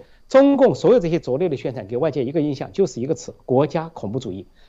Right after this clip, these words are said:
他在反复定义国家恐怖主义，说让外国不寒而栗，让国际社会不寒而栗，让这些体育运动员不寒而栗。所以说国际女子协会啊，这次啊做出了非常正确的选择，但愿呢是个国际体育界的一个非常，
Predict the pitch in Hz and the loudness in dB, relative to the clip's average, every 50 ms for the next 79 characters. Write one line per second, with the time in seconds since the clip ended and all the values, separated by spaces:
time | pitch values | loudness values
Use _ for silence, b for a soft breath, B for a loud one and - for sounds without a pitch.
0 | b - - 220 202 185 165 170 165 113 98 95 - - 196 165 202 185 156 123 | b -2 -2 0 0 0 -2 -2 -4 -4 -6 -10 -14 -16 -10 -8 -6 -6 -6 -8
1 | - _ 113 104 147 135 - - 101 113 113 117 95 - b b b b - - | -12 _ -10 -10 -10 -10 -10 -12 -14 -12 -10 -12 -12 -12 b b b b -2 0
2 | 131 135 151 139 156 165 131 - 107 - - - - 254 277 202 117 - 107 101 | 0 2 2 2 2 0 0 -2 -4 -8 -10 -8 -4 -4 -4 -4 -4 -6 -10 -12
3 | 98 - 104 120 113 117 _ _ _ _ - 127 104 123 127 147 175 139 165 135 | -10 -10 -10 -10 -10 -12 _ _ _ _ -8 -4 -2 -2 0 0 0 -2 -2 -4
4 | - 117 107 131 120 117 101 92 101 - b b b b b - - 139 123 - | -4 -6 -8 -8 -8 -8 -8 -8 -8 -10 b b b b b -2 -2 0 0 -2
5 | 131 117 135 - - - - 113 135 147 139 107 90 92 - - 117 - - 101 | -4 -4 -4 -6 -8 -8 -8 -6 -4 -4 -4 -6 -8 -10 -10 -10 -8 -8 -8 -10
6 | 85 95 107 104 b b b b b b - - 165 156 - 170 - - 147 139 | -8 -8 -8 -10 b b b b b b -2 2 2 2 4 2 0 2 0 0
7 | 135 185 165 139 147 139 139 117 - - 110 - - 117 104 - - - _ _ | 2 2 0 0 -2 -4 -4 -8 -8 -8 -8 -6 -6 -8 -8 -10 -16 -20 _ _
8 | _ - - 165 131 - 113 104 - - 131 110 - 123 107 - - 208 214 208 | _ 0 0 2 2 0 -6 -10 -6 -6 -6 -6 -6 -8 -10 -2 0 0 0 0
9 | - - 110 107 113 - 196 160 127 - - 131 110 107 - 123 80 92 120 107 | -2 -8 -12 -14 -8 -6 -6 -6 -6 -6 -8 -10 -10 -8 -8 -10 -10 -10 -12 -12
10 | b b b b b b - 170 143 135 135 123 120 - - _ - - - - | b b b b b b 0 0 0 0 0 -2 -6 -10 -18 _ -8 -8 -6 -6
11 | 127 110 - 117 117 135 - 156 135 - - - - - 95 92 110 113 147 131 | -6 -4 -2 -2 -2 -2 -2 -4 -6 -6 -8 -12 -12 -10 -8 -8 -4 -4 -4 -4
12 | 110 101 101 101 101 104 92 b b b b _ - - 147 143 143 - 110 98 | -4 -6 -8 -8 -8 -10 -10 b b b b _ -2 0 0 0 -2 -6 -8 -10
13 | 101 | -10